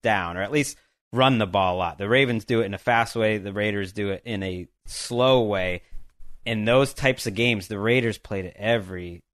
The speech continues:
week last year. Eight series, nine series for each team tends to inspire a close game. And now with Lamar, who just hasn't had a lot of reps in terms of the passing weapons around him in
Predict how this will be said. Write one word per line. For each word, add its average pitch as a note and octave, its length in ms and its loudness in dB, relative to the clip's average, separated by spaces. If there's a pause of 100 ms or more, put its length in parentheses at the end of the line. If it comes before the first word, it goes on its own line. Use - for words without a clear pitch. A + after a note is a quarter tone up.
(240)
week A2+ 280 -2
last F2 320 -8 (380)
year. F2 320 -12 (640)
Eight B2+ 240 0
series, F#2 520 -4
nine C3 400 2
series B2 520 2
for A2 160 -10
each A#2+ 340 -2
team B2+ 380 2 (420)
tends E3 360 4
to D3 440 6
inspire C#3+ 800 4
a B2+ 80 0
close C#3+ 320 2
game. D#3 240 4
And B2+ 100 4
now E3+ 260 8
with - 180 2
Lamar, C#3+ 480 6
who C3 100 2
just B2+ 200 -2
hasn't D3+ 280 2
had C3+ 80 4
a B2+ 60 2
lot B2+ 200 4
of G#2 120 0
reps B2 400 2
in A#2+ 240 -6
terms B2 320 -2
of G#2+ 180 -2 (540)
the A#2+ 80 -2
passing B2+ 680 2
weapons A#2 400 2
around A#2 340 2
him A2 180 0
in G2+ 240 -4